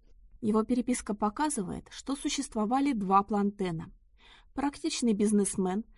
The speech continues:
способный сделать деньги из всего, что можно продать, и витающий в облаках гуманист, готовый тратить огромные суммы во благо науки и культуры. И не всегда эти два аспекта чётко отделены друг от друга.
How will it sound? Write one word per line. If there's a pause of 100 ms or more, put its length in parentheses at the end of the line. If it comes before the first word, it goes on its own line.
(120)
способный
сделать
деньги
из
всего,
что
можно
продать, (480)
и
витающий
в
облаках
гуманист, (140)
готовый
тратить
огромные
суммы
во
благо
науки
и
культуры. (600)
И
не
всегда
эти
два
аспекта
чётко
отделены
друг
от
друга.